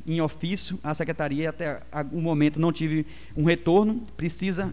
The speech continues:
urgentemente fazer poda de árvores, principalmente na Praça da Bandeira, né? É, eu aguardo esse retorno.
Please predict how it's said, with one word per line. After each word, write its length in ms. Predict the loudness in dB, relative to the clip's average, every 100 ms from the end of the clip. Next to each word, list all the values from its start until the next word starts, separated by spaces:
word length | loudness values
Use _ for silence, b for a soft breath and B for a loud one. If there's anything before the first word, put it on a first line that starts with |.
| -2
urgentemente 600 | -2 0 0 0 0 0
fazer 220 | -2 -2
poda 280 | 2 2 2
de 100 | 2
árvores, 360 | 2 2 -2 -10 B B B
principalmente 400 | -4 0 0 2
na 80 | 0
Praça 240 | 0 0
da 60 | 0
Bandeira, 460 | 0 0 0 0
né? 200 | -2 -4 -6 B B B -6
É, 500 | -2 0 0 0 0
eu 120 | 0 0
aguardo 280 | 2 0
esse 120 | 2 0
retorno. 460 | 0 0 -2 -2